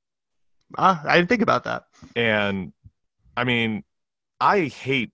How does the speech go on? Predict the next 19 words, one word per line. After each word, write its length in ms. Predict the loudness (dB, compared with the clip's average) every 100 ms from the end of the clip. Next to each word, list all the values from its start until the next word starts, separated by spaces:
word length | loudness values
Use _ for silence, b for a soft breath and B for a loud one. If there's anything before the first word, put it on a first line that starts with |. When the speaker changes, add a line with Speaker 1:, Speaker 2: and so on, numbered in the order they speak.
| _ _
Speaker 2:
to 160 | -6 -6
think 340 | -2 -2 -2
that 140 | -6
the 80 | -6
Giants, 800 | -6 0 2 4 2 0 -8 -10 b b b b b
as 460 | 0 4 4 2 -4 0
on, 220 | 0 2
on 160 | 0 0
the 140 | 0 0
operational 680 | -2 0 0 2 0 -2 -4
side, 160 | -4
you 80 | 0
know, 100 | 2
Larry 260 | 4 2 0 -4
Baer 180 | 0 0
would 160 | -2 -12
do 100 | -18
this 140 | -18 -18
crap, 360 | -12 -14 -14